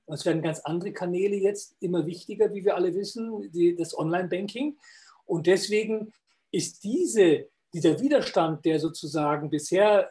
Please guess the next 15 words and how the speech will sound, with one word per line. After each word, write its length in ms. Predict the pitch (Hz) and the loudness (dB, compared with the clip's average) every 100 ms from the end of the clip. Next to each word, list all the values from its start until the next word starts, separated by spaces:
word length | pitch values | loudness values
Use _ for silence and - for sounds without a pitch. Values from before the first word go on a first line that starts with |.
| - | 0
äh, 440 | 160 156 151 147 - - | 6 8 6 4 -2 -12
maßgeblich 720 | 151 185 220 214 208 202 - | 0 0 0 -2 -4 -4 -2
dafür 320 | 180 175 165 | -4 -2 -2
war, 100 | 160 | -2
dass 200 | 156 - | -2 -4
Bancassurance 760 | 165 165 151 156 143 135 - | -6 -4 -6 -6 -6 -6 -6
nicht 400 | 175 277 - - | 0 0 0 -10
funktioniert 560 | - 196 - 165 170 175 | -10 -8 -4 0 0 0
hat, 260 | 175 175 _ _ _ _ _ | -4 -4 _ _ _ _ _
demnächst 520 | 151 147 160 175 - | 2 2 2 -2 -6
nicht 260 | 160 160 - | -10 -10 -8
mehr 100 | 202 | -6
da. 280 | - - - _ _ _ | -4 -6 -10 _ _ _
Und 160 | 170 156 | -8 -2
daher 400 | 143 170 180 | 2 4 4